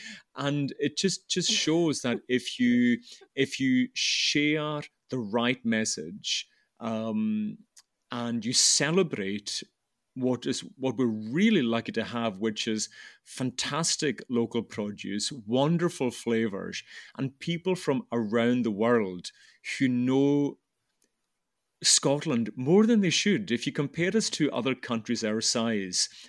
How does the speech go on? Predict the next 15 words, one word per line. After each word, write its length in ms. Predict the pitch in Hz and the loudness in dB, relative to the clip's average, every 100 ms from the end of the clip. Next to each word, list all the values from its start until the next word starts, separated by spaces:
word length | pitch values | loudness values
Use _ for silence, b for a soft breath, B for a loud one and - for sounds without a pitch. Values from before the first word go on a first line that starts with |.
| B | B
and, 480 | 113 113 113 110 107 | -2 0 2 2 2
you 80 | 147 | 0
know, 260 | 143 110 104 B B B | 2 2 0 B B B
what, 220 | - 127 - | 0 0 2
what 300 | 123 127 - | 2 2 4
we 100 | 123 | 2
produce 500 | 120 104 117 110 - | 2 -2 0 0 -4
in 220 | 120 123 | -4 -2
the 80 | 113 | -2
food 260 | - 123 | 0 -2
and 120 | 110 107 | 0 0
drink 300 | 113 120 120 | -2 0 0
industry, 500 | 110 104 - 98 92 - | 0 -2 -6 -8 -8 -12
we 500 | 131 165 196 180 120 - _ _ _ _ _ - | -4 0 2 4 4 2 _ _ _ _ _ -16
punch 400 | - 110 107 | -8 -8 -6